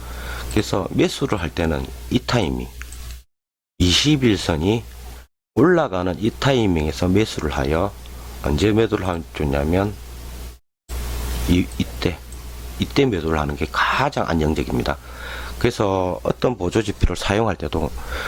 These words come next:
그 보조 지표의 원리, 원리라든지 그 보조 지표가 신뢰도가 높은 구간이 있습니다. 그런 구간을 열심히 공부하여 찾아내서 매수, 매도를 하는 게 주식 인생의 승률을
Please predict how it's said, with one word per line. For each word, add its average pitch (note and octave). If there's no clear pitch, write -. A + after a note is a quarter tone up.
그 C3+
보조 G#2+
지표의 G2
원리, G#2
원리라든지 F#2+
그 A#2+
보조 G#2
지표가 F#2
신뢰도가 G2+
높은 A#2
구간이 C2
있습니다. B1
그런 D#3
구간을 D2
열심히 G#2
공부하여 E2+
찾아내서 D2
매수, A2+
매도를 G2+
하는 E2
게 C#2+
주식 G#2+
인생의 E2+
승률을 G#2